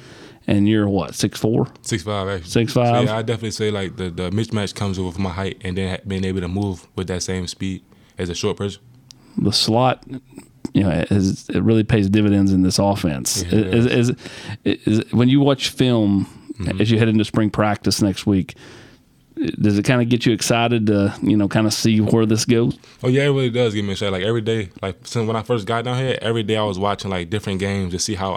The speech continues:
Speaker 2: I, I would look in the offense. And I just look at, like, "Damn, I know for sure that I could be out there doing that."
Speaker 1: Did you just watch the Alabama game on loop?
Speaker 2: Oh, oh, man. I watched that game, and then the Pitt game, watched that a lot, too.
Speaker 1: Pitt game?
Speaker 2: Mm-hmm.
Speaker 1: For you,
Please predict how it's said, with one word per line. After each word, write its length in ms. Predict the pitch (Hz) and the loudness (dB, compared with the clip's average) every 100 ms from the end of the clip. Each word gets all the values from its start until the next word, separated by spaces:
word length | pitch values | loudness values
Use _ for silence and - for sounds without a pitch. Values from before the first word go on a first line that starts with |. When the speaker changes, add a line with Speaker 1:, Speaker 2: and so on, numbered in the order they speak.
| 95 92 - - | -4 -6 -10 -6
Speaker 2:
I, 60 | 104 | -4
I 20 | |
would 140 | 98 | -2
look 200 | 104 101 | -2 -2
in 140 | 101 95 | -4 -4
the 40 | 98 | -4
offense. 400 | 101 92 87 - - - - - | -4 -6 -10 -12 -20 -20 -20 -14
And 140 | 90 95 | -8 -4
I 80 | 95 | -4
just 120 | 90 | -2
look 140 | 98 | -2
at, 60 | 92 | -2
like, 180 | 87 85 | -4 -4
"Damn, 200 | 92 92 | -6 -4
I 20 | |
know 120 | 95 | -4
for 120 | 95 92 | -6 -8
sure 200 | - 92 | -6 -4
that 100 | 87 | -4
I 40 | |
could 100 | 87 | -8
be 80 | 87 | -8
out 80 | 87 | -6
there 140 | 87 | -6
doing 220 | 82 87 | -6 -8
that." 160 | 82 82 - | -10 -12 -8
Speaker 1:
Did 160 | - 92 | 0 2
you 60 | |
just 120 | 90 | 2
watch 160 | 101 92 | 2 0
the 80 | 80 | 0
Alabama 400 | 85 87 92 92 | 2 2 4 4
game 220 | 98 92 | 4 4
on 160 | 87 90 | 4 4
loop? 320 | 101 98 - - - - - - | 4 2 -2 -18 -20 -18 -16 -4
Speaker 2:
Oh, 180 | 113 - | -2 0
oh, 280 | 98 95 82 | -2 -4 -6
man. 300 | 85 90 78 - | -8 -8 -8 -6
I 60 | 107 | -2
watched 260 | 104 92 87 | 0 0 0
that 160 | 110 | -2
game, 240 | 104 110 104 | -2 -2 -2
and 120 | 95 | -2
then 100 | 98 | -2
the 60 | 95 | -2
Pitt 240 | 127 101 | -2 -2
game, 180 | 98 92 | -4 -4
watched 160 | 92 | -4
that 120 | 90 90 | -4 -4
a 20 | |
lot, 180 | 90 87 | -4 -6
too. 220 | 95 85 _ _ - - | -8 -10 _ _ -20 -4
Speaker 1:
Pitt 160 | 107 101 | 0 2
game? 280 | 104 107 | 4 2
Speaker 2:
Mm-hmm. 360 | 120 - 87 87 82 - | 0 -6 -8 -8 -12 -14
Speaker 1:
For 100 | - | 0
you, 480 | 139 165 139 - - | 2 4 2 0 -10